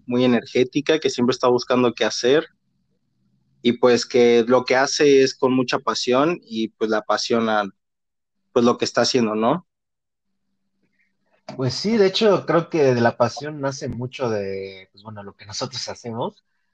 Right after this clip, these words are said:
Speaker 2: Y también, como dices, el estar movidos nos lleva a crear cosas, digo, bueno, a ti todos los proyectos de los que vamos a hablar hoy,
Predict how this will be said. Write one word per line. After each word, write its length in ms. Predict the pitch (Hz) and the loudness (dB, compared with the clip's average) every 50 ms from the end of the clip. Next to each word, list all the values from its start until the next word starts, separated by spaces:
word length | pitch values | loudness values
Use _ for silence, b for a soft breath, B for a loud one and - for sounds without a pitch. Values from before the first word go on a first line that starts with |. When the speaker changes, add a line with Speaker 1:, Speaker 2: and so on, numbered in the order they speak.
| _ _ _ _ - | _ _ _ _ -4
Speaker 2:
Y 280 | - 117 120 120 120 | 0 2 2 2 0
también, 260 | - - 123 131 135 | 0 -2 -4 -4 -6
como 180 | 135 139 135 131 | -8 -8 -6 -6
dices, 320 | 131 127 135 139 131 - | -6 -6 -6 -10 -10 -8
el 240 | 110 104 104 107 107 | -8 -8 -6 -6 -6
estar 480 | 110 107 - - - 123 127 127 127 123 120 120 127 127 - _ | -8 -10 -6 -2 2 2 4 4 2 0 -4 -8 -14 -16 -18 _
movidos 720 | 113 120 117 113 117 117 139 147 131 131 131 131 135 131 | _ -18 -16 -14 -10 -10 -8 -6 -4 -4 -4 -4 -4 -8
nos 280 | 123 110 104 - - - | -12 -18 -18 -20 -20 -12
lleva 500 | 113 120 123 123 123 123 120 113 110 110 | -6 -4 0 2 2 2 4 2 0 0
a 120 | 110 110 _ _ | -2 -6 _ _
crear 340 | - 113 110 110 113 - - | -10 -6 -6 -4 -6 -6 -8
cosas, 360 | - - 185 202 190 175 147 135 | -4 -2 -2 0 0 -2 -4 -4
digo, 320 | 135 139 143 139 127 120 | -2 -2 -2 -2 -2 -2
bueno, 180 | 117 120 117 110 | -4 -8 -12 -14
a 40 | 107 | -16
ti 180 | - - 120 113 | -16 -18 -18 -18
todos 340 | _ - 120 117 117 113 110 | _ -12 -10 -8 -8 -8 -10
los 120 | 110 104 | -12 -18
proyectos 340 | _ - 113 113 113 - 117 | _ -14 -12 -12 -12 -12 -12
de 60 | 110 | -12
los 120 | 107 101 - | -14 -12 -8
que 80 | - | -6
vamos 240 | 107 107 110 104 - | -6 -6 -6 -10 -10
a 40 | 107 | -6
hablar 220 | 101 107 104 107 | -4 -2 -2 0
hoy, 380 | 123 147 165 165 165 165 165 165 | 0 0 0 -2 -2 -4 -6 -8